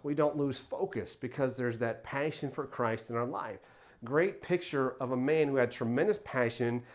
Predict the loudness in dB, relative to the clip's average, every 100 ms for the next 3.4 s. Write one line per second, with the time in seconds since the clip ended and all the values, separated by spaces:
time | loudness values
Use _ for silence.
0 | -2 0 0 2 2 4 6 6 6 4
1 | 0 -8 -20 -16 -6 4 8 8 8 8
2 | 6 2 -2 -6 _ _ -4 2 6 6
3 | 4 2 0